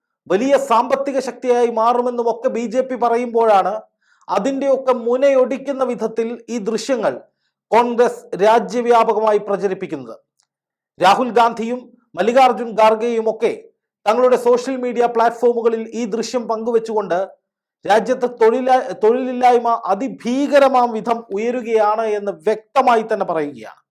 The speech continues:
ഇതൊരു രോഗം പോലെ ഇന്ത്യയിൽ മുഴുവൻ പടരുകയാണ് എന്നാണ് രാഹുൽ ഗാന്ധി എക്സിൽ കുറിച്ചിരിക്കുന്നത്. അദ്ദേഹം പറയുന്നത്, "ഇന്ത്യയിൽ തൊഴിലില്ലായ്മ എന്ന രോഗം പകർച്ചവ്യാധി പോലെ പടരുകയാണ്. ബി ജെ പി ഭരിക്കുന്ന സംസ്ഥാനങ്ങളാണ് രോഗത്തിന്റെ പ്രഭവ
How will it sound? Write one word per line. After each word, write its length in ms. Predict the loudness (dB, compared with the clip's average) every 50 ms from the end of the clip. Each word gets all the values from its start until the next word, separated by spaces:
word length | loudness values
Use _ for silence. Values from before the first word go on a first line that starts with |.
| _ _ -8
ഇതൊരു 240 | -2 0 0 0 0
രോഗം 600 | 0 2 4 6 6 6 4 4 2 0 0 0
പോലെ 440 | 0 2 2 4 4 4 2 2 0
ഇന്ത്യയിൽ 540 | -8 -8 -8 -8 -6 -6 -4 -4 -4 -6 -6
മുഴുവൻ 380 | -6 -6 -4 -2 -2 -2 -2 -2
പടരുകയാണ് 840 | -4 0 0 2 2 2 0 0 -2 -2 0 2 2 4 2 2
എന്നാണ് 540 | 0 -2 -2 -2 0 0 0 0 0 0 0
രാഹുൽ 280 | 0 0 0 0 -4 0
ഗാന്ധി 300 | 2 2 2 2 2 0
എക്സിൽ 340 | 0 0 -2 -6 -6 -6
കുറിച്ചിരിക്കുന്നത്. 720 | -6 -4 -2 -2 -2 -2 -4 -10 -8 -8 -8 -10 -10 -20 -20 _ _ _ _ _ _ -6
അദ്ദേഹം 240 | -2 0 0 0 2
പറയുന്നത്, 540 | 2 0 0 0 -2 -2 0 0 0 0 -2 -10 -20 _ _ _ -8
"ഇന്ത്യയിൽ 420 | -6 -6 -2 0 2 2 2 0 -2
തൊഴിലില്ലായ്മ 720 | 2 2 4 4 4 0 -2 -2 2 4 4 4 4 4 2
എന്ന 280 | 2 2 2 0 2
രോഗം 360 | 2 2 2 2 0 -2 -2
പകർച്ചവ്യാധി 800 | -2 0 0 2 0 -2 0 -2 0 4 4 4 4 4 2 -2
പോലെ 260 | 0 0 2 2 0
പടരുകയാണ്. 800 | 0 0 0 0 0 0 0 -2 -2 2 2 4 4 4 2 0 -2 -4 _ _ _ _ _ _ -8
ബി 180 | -4 -2 -2
ജെ 160 | 0 0 0
പി 180 | 0 0 -2 -4
ഭരിക്കുന്ന 460 | -2 -2 -2 -2 -2 -8 -6 -6 -4
സംസ്ഥാനങ്ങളാണ് 1080 | -2 -2 -2 -2 -4 -8 -4 0 0 2 2 2 0 2 2 2 2 0 -2 -4 -2 -2
രോഗത്തിന്റെ 580 | 0 0 0 0 0 -2 -2 -6 -4 -2 -2
പ്രഭവ 540 | -2 -2 -4 -4 -4 -2 0 -2 0 0 0